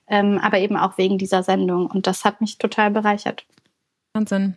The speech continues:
Speaker 2: Ja, letztendlich ist es ja auch irgendwie immer so, dass man sich im Vorhinein überlegt, wen kann man einladen. Und ihr als Redaktion wählt dann irgendwie wahrscheinlich, ähm, ja, mit auch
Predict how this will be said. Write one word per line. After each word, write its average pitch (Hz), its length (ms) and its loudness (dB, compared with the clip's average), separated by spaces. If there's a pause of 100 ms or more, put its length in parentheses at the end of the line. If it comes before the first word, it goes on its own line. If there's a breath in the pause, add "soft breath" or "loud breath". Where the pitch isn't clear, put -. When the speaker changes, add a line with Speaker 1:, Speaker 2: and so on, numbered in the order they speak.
Speaker 2:
Ja, 214 120 2
letztendlich 208 400 2
ist 214 80 0
es 208 120 -4
ja 196 140 2
auch 196 60 -6
irgendwie 208 260 0
immer 202 200 2
so, 196 100 -2
dass 190 180 -2
man 196 140 -2
sich 190 120 -6
im 196 120 2
Vorhinein 202 400 2
überlegt, 196 400 -2
wen 196 140 0
kann 190 120 -2
man 190 140 0
einladen. 208 460 2
Und 185 100 2
ihr 185 240 0
als 196 160 -8
Redaktion 196 560 0 (520 loud breath)
wählt 202 240 2
dann 196 180 2
irgendwie 202 320 4
wahrscheinlich, 190 560 0
ähm, 190 400 2
ja, 196 160 2
mit 190 180 2
auch - 160 -6